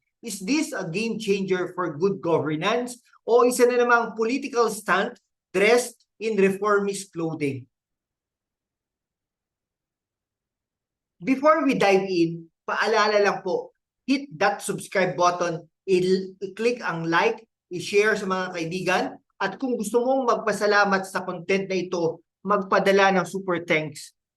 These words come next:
Your support keeps this channel alive, lalo na para sa ating mga O F Ws na gustong-gustong malaman ang totoong balita sa Pinas. Ready na ba kayo? Tara na! Imagine this.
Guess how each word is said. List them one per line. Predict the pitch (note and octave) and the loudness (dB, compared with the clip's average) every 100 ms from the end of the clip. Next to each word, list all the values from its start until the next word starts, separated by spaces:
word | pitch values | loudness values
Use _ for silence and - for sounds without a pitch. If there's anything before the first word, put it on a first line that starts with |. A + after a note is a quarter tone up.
| _ - F#3 | _ -4 4
Your | A3+ | 4
support | A3+ A3+ A3+ C4 C4+ C4+ _ | 4 -2 2 2 2 -2 _
keeps | A#3+ F#3+ F#3+ | -4 -4 -4
this | G3+ F#3+ | -6 -4
channel | - G3+ G#3 G#3 | 0 2 4 0
alive, | G#3 F#3 E3+ D3 C#3 - _ - | 0 0 2 0 -4 -10 _ -6
lalo | E3+ G3 G3+ G#3 | 2 4 4 2
na | G3 F#3 F#3 - | 2 0 -2 0
para | F#3 F#3 | 2 2
sa | F#3 G3+ G3 G#3+ | -2 -6 -4 -4
ating | G#3+ G#3+ | -6 -6
mga | F#3+ F#3+ F#3 | -4 -4 -4
O | G3+ G#3 | -4 -4
F | G3+ D#3+ | -6 -2
Ws | G3 F#3 F#3 G3+ D4+ - - _ - | 0 0 -2 -2 -4 -8 -16 _ -12
na | |
gustong-gustong | F3+ G3+ G#3 A#3+ G3 G3+ - A#3+ | -6 -4 0 0 0 -4 0 0
malaman | A#3 A#3 A3 G3+ G3 G3 - _ | 2 2 2 2 0 -2 -8 _
ang | F3+ G#3 G3 | -6 -6 -4
totoong | G3+ A#3 A#3 A#3 | 0 2 2 2
balita | G#3 G#3+ G3+ G3 E3+ - - | -2 -2 -4 -2 -2 -2 -8
sa | - F#3+ | -8 -6
Pinas. | G3 E3 C#3 - _ _ E3 | -4 -4 -6 -10 _ _ -2
Ready | F#3+ G3 G3 | 2 2 2
na | F#3 | 0
ba | F3 | 2
kayo? | F3 F#3 G3+ - _ _ _ G3+ | 2 0 0 -6 _ _ _ -2
Tara | G3 G3 | 0 0
na! | F3+ C3+ - _ _ _ _ _ _ _ _ _ _ _ _ _ _ - | -2 -6 -12 _ _ _ _ _ _ _ _ _ _ _ _ _ _ -8
Imagine | A3+ A3 G#3+ E3 F#3 | 2 4 4 2 -2
this. | E3 D3 A2+ - | -2 -4 -6 -14